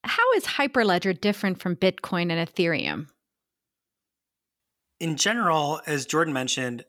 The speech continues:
Speaker 2: Hyperledger is targeted at traditional businesses and is focused more on data management, not necessarily payments.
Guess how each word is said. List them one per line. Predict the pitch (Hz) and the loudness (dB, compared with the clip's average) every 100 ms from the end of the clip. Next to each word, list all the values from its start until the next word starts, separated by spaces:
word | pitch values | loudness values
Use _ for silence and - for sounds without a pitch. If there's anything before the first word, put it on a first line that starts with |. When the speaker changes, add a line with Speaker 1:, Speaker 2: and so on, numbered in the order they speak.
| _ _ - | _ _ -12
Speaker 2:
Hyperledger | - 160 185 160 147 147 139 135 | -6 -4 0 0 0 0 -2 -2
is | - 131 123 120 113 - _ _ _ _ | -6 -2 0 -2 -4 -8 _ _ _ _
targeted | - 135 139 143 143 143 | -4 -2 0 0 0 0
at | 143 123 117 - | -2 -2 -4 -4
traditional | - 127 135 151 127 | -4 -2 -2 -2 -2
businesses | 127 123 139 - 151 160 | -2 -2 -4 -4 -6 -10
and | 139 123 | -8 -6
is | 117 | -4
focused | - 127 131 - | -4 -2 -4 -4
more | 117 120 | 0 2
on | 117 107 | 0 -4
data | 113 113 113 | -6 -4 -4
management, | 107 110 127 - 151 175 _ _ _ - | -4 -4 -4 -6 -8 -10 _ _ _ -8
not | 123 120 | -6 -6
necessarily | 117 - 127 120 | -6 -4 -4 -4
payments. | - 117 135 165 - | -6 -8 -8 -10 -14